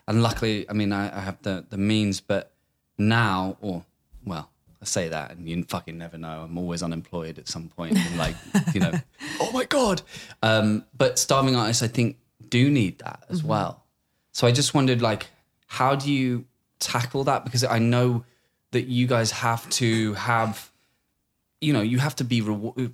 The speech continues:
Speaker 1: rewarded for, for the work that you're doing, but also there are these people that probably really do get the taboo, and, and also you probably save a lot of people, like, artists who are in Hollywood kind of going, "Oh my God, I can't do this anymore."
Speaker 2: Yeah.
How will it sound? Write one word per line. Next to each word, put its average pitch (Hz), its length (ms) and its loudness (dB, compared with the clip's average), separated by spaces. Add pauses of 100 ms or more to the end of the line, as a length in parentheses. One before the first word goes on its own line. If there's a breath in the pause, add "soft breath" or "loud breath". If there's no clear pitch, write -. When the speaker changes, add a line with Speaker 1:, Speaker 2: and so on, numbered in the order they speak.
Speaker 1:
rewarded 117 640 0
for, 95 340 -12 (180)
for 101 340 -8 (120)
the 120 100 -6
work 113 360 2
that 107 80 -12
you're 101 140 -8
doing, 113 380 0
but - 120 -6
also 110 440 0 (500)
there 120 100 2
are 123 40 2
these 123 140 0
people 123 320 -4
that - 140 -8
probably 98 480 -2
really 98 280 -2
do 120 240 2
get 117 200 2
the 107 40 -10
taboo, 85 560 -6
and, 98 220 0
and 110 180 0
also 98 500 0 (340 soft breath)
you 113 80 -4
probably 123 240 2
save 117 480 2
a 107 40 2
lot 101 180 0
of - 100 -10
people, 107 340 -4
like, 98 320 -6
artists 101 400 -2
who 107 160 -2
are 101 60 -2
in 95 80 0
Hollywood 98 480 -6
kind 98 180 -4
of 90 60 -10
going, 92 320 -4 (120)
"Oh 107 120 -2
my 92 160 0
God, 92 240 -4
I - 40 -12
can't - 280 -12
do - 100 -14
this - 220 -8
anymore." - 340 -20
Speaker 2:
Yeah. 160 380 -4